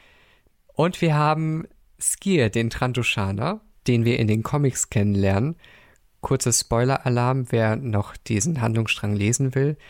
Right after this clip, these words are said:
Er ist immun gegen die Leveler, da er das Magrak-Syndrom hat. Das ist eine degenerative Krankheit, die typisch ist für die Trandoshaner. Und bei diesen Charakteren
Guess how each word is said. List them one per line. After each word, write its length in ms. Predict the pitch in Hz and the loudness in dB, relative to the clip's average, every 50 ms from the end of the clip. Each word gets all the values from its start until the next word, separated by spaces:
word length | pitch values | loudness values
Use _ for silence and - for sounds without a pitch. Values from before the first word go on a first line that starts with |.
| - - - - - | -20 -20 -20 -6 -2
Er 160 | - 123 123 | 0 0 0
ist 180 | 131 - - - | 0 -2 0 0
immun 300 | 135 135 143 151 156 147 | 0 2 2 2 2 2
gegen 180 | - 147 147 139 | 2 0 0 2
die 120 | 139 139 | 2 2
Leveler, 420 | 135 135 131 139 135 135 135 135 131 | 2 2 2 2 2 2 2 0 0
da 180 | - 131 123 123 | 2 0 0 2
er 160 | 123 120 117 | 0 0 0
das 400 | 127 117 - - - - - - _ - | 0 0 0 0 -2 -2 -4 -6 _ -6
Magrak-Syndrom 1200 | 123 120 120 127 139 139 - - - 107 - - - - 101 104 - - - 101 98 104 107 - | -2 0 2 2 0 0 -2 0 0 0 -2 0 -2 -2 -2 -2 -2 -2 -2 -2 -2 -2 -2 -4
hat. 300 | - - - - - - | -4 -4 -4 -8 -6 -2
Das 160 | 120 - - | -2 0 0
ist 120 | 131 - - | 0 0 0
eine 300 | 131 127 123 127 123 117 | 0 0 0 0 0 -2
degenerative 920 | - - 139 139 147 - 151 143 135 131 135 127 - - 135 123 123 120 | 0 0 0 0 2 2 0 0 2 0 0 -2 -2 -2 -2 -2 -2 -4
Krankheit, 580 | - - - - 123 139 - - 170 165 - - | -4 -4 -4 -4 -4 -4 -2 -2 -2 -2 -2 -2
die 100 | 139 - | -6 -4
typisch 400 | - - 151 - - 147 - - | -4 -4 -2 0 0 -2 0 0
ist 220 | 147 131 - - | -2 -4 -2 -2
für 100 | - 127 | -2 -2
die 100 | - 139 | -2 -2
Trandoshaner. 720 | - - - 123 123 123 123 - - 113 104 98 120 - - - _ _ _ _ _ _ _ _ _ - _ - - - - _ - - _ _ _ - | -4 -2 -4 -2 -2 -2 -2 -2 0 0 0 0 -2 -6 -10 -16 _ _ _ _ _ _ _ _ _ -20 _ -20 -20 -20 -20 _ -20 -20 _ _ _ -4
Und 120 | 135 - | -2 0
bei 120 | 139 131 | 0 -2
diesen 360 | 131 151 185 190 - 208 202 - | 0 0 -2 -2 0 -2 -2 -2
Charakteren 960 | - 175 165 165 160 - - - - 139 135 147 - 170 170 170 180 180 | -2 -2 0 0 -2 -2 -4 -4 -2 0 0 0 0 0 0 -2 -2 -4